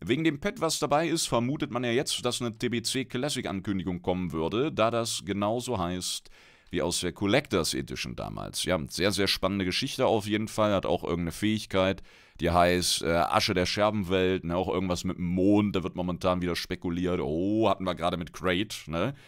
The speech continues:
Wie es aussieht mit den Nachtfair und dem Finale und so weiter. Elun, neun eins, T B C auf der BlizzCon. Wir werden sehen, wo's hingeht, aber wir wissen auch, dass Mounts und Pets gerade aus solchen Editionen durchaus von Bedeutung sein können, ne? Zumindest waren sie das in der Vergangenheit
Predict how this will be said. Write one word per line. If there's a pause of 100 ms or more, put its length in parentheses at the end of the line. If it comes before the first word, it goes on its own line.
(160)
Wie
es
aussieht
mit
den
Nachtfair
und
dem
Finale
und
so
weiter.
Elun,
neun
eins,
T
B
C
auf
der
BlizzCon. (480)
Wir
werden
sehen,
wo's
hingeht,
aber
wir
wissen
auch,
dass
Mounts
und
Pets
gerade
aus
solchen
Editionen
durchaus
von
Bedeutung
sein
können,
ne?
Zumindest
waren
sie
das
in
der
Vergangenheit